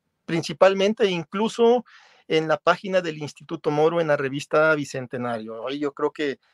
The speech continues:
pueden encontrar parte de estas investigaciones que, que he realizado, que giran precisamente a la Guerra de Reforma, eh, en la Ciudad de México y en otras entidades federativas, y además de todo durante la guerra de mil ochocientos cuarenta y seis, mil ochocientos cuarenta y ocho,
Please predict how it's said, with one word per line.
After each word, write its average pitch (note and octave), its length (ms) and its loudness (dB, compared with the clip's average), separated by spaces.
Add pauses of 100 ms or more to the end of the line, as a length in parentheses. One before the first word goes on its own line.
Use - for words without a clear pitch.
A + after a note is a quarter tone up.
(140)
pueden D#3+ 280 2
encontrar D3+ 540 -2
parte D3 300 0
de C#3+ 80 -2
estas - 280 -12
investigaciones D3 840 -2
que, C#3 320 -2
que D3+ 80 0
he - 20 4
realizado, E3+ 460 2
que - 160 -8
giran D#3 280 4
precisamente D3 880 -2
a C#3+ 80 -2
la B2+ 120 0
Guerra C#3 280 4
de C#3+ 80 2
Reforma, E3 600 0 (480)
eh, C3+ 440 0
en D3 100 4
la C#3+ 80 4
Ciudad C#3+ 280 4
de D3+ 100 2
México D3 440 -2
y C3 60 -4
en B2 80 -6
otras C#3 280 -4
entidades C3+ 920 -2
federativas, C3+ 840 2 (420)
y C3 100 0
además B2+ 320 2
de C#3+ 100 4
todo C#3+ 280 4
durante B2 320 0
la A#2+ 120 2
guerra C3+ 240 4
de B2 120 -2
mil C3 160 -4
ochocientos E3 520 -8
cuarenta B2+ 380 -2
y B2 40 -12
seis, D3+ 340 0
mil C#3 140 -8
ochocientos C3 540 -12
cuarenta B2 420 -4
y C3+ 60 2
ocho, D#3 480 2